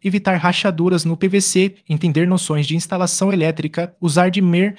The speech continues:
seguir normas de segurança e calcular a distância entre os pots e o orçamento para fazer a instalação com confiança.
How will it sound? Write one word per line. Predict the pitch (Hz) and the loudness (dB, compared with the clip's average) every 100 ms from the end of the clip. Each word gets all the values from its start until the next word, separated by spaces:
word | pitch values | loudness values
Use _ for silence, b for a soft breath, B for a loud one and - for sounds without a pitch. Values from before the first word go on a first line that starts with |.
| B | B
seguir | - 160 170 | -6 0 2
normas | 156 147 160 180 | 2 2 2 2
de | 175 | 0
segurança | 170 180 175 170 170 - - | -2 0 2 2 2 -2 -8
e | 180 | -8
calcular | - 185 180 180 160 | -2 -2 -2 0 2
a | 175 | 2
distância | 160 202 - 165 156 175 | 0 -2 -2 -4 -2 -2
entre | 180 208 | -2 0
os | 190 | -2
pots | - 170 143 - - | -2 -4 -4 -8 -6
e | 190 | -2
o | 214 | -2
orçamento | 196 196 165 160 | 0 0 0 -2
para | 156 165 | -4 -4
fazer | 175 185 165 | 0 0 2
a | 190 | 0
instalação | 180 196 185 180 175 180 | 0 -2 -2 -2 -2 -2
com | 190 | -2
confiança. | 185 185 180 185 139 107 - - | -2 -2 -2 -2 -2 -2 -6 -10